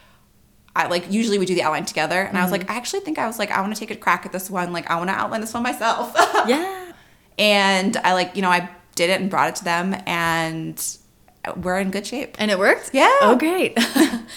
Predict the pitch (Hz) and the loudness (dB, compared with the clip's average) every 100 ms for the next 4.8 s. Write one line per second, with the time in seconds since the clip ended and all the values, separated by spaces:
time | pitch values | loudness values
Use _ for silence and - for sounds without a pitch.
0 | - - 196 185 202 208 233 196 185 190 | -20 -12 -8 -2 0 2 4 4 0 0
1 | 214 208 - 208 202 175 180 185 214 226 | 2 2 4 4 4 4 0 0 2 2
2 | - 330 349 320 226 233 254 262 202 165 | 0 2 4 6 6 6 2 0 0 -2
3 | 175 190 185 - - 262 262 359 359 320 | 0 0 0 -10 -4 -2 0 0 0 0
4 | 311 320 277 262 233 233 226 220 | -2 -2 -2 0 0 -2 -2 -6